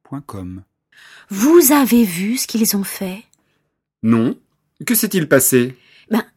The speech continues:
Speaker 2: regardez, ils ont mis le feu aux poubelles.
Speaker 1: Effectivement, il y a eu du dégât.
Speaker 2: Et vous avez vu l'état du mur ? Qui va payer encore pour tout ça, hein ? Je vous le demande.
Speaker 1: On sait qui a fait ça ?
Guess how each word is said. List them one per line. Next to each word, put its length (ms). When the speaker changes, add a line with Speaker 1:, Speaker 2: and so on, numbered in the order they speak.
Speaker 2:
regardez, 760
ils 240
ont 20
mis 160
le 120
feu 300
aux 120
poubelles. 580
Speaker 1:
Effectivement, 720
il 80
y 80
a 40
eu 80
du 140
dégât. 420
Speaker 2:
Et 140
vous 200
avez 340
vu 280
l'état 320
du 180
mur ? 540
Qui 160
va 180
payer 380
encore 380
pour 180
tout 120
ça, 320
hein ? 160
Je 140
vous 80
le 60
demande. 560
Speaker 1:
On 140
sait 180
qui 160
a 60
fait 160
ça ? 340